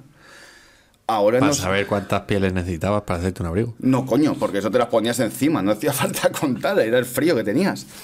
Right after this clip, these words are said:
Speaker 1: Pero lo que quiero decir es que la educación se... es una preparación para el futuro. ¿Tú por qué estudiaste eso que estudiaste? Yo por qué estudié lo que estudié.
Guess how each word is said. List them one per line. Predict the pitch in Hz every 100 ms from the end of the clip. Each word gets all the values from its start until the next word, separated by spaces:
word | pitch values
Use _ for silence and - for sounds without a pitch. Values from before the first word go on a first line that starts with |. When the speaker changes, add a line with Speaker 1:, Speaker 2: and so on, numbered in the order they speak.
| -
Speaker 1:
Pero | - 123
lo | 117
que | 110
quiero | 143 160
decir | 160 - 165 151
es | 143
que | 127
la | 117
educación | 113 101 98 - 117 151 160
se... | - 131 - - _ _ _ _ _
es | 127 127
una | 147 156
preparación | 151 170 104 117 117
para |
el | 139
futuro. | 113 151 139
¿Tú | 131
por | 160
qué | -
estudiaste | 143 110 107 104
eso | 101 87
que |
estudiaste? | 87 - - - 113
Yo | 92
por | 104 127
qué | 131
estudié | 131 98
lo | 92
que |
estudié. | - - 82 135